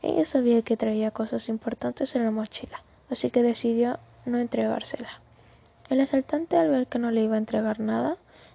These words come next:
decidió sacar una pistola que traía escondida y le dijo: "Suelte la mochila o disparo". Ella, con miedo,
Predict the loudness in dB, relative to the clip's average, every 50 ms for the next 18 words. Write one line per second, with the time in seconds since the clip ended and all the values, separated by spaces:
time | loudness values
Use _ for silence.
0 | _ -2 -2 -2 0 2 0 2 2 2 0 0 -4 -6 -4 -2 -2 -2 -2 -4
1 | _ -6 -6 -6 -6 -6 -6 -8 -4 -2 0 0 0 -2 -2 -4 -6 -2 -2 -2
2 | 0 0 -2 -2 -4 -4 -4 -6 -8 -8 -8 -12 -12 -10 -10 -8 -6 -4 -4 -4
3 | -4 -6 -8 -10 _ _ _ -20 -20 -20 -20 -20 -20 -20 -20 -20 -20 _ _ _
4 | -2 0 4 4 4 4 4 4 0 0 -4 -10 -12 -12 -18 _ _ _ _ _
5 | _ _ _ _ _ _ _ _ _ _ _ -20 -20 _ _ -14 -6 -2 -2 -2
6 | 2 2 2 2 2 0 0 -2 -4 -4 -2 -2 -2 -2 0 2 4 4 4 2
7 | 0 0 2 2 2 2 0 -6 -10 -16 -20 -20 _ _ _ _ _ _ _ _
8 | _ _ _ _ _ _ _ _ _ 2 2 4 6 4 4 4 2 2 4 4
9 | 4 4 4 4 2 -2 -4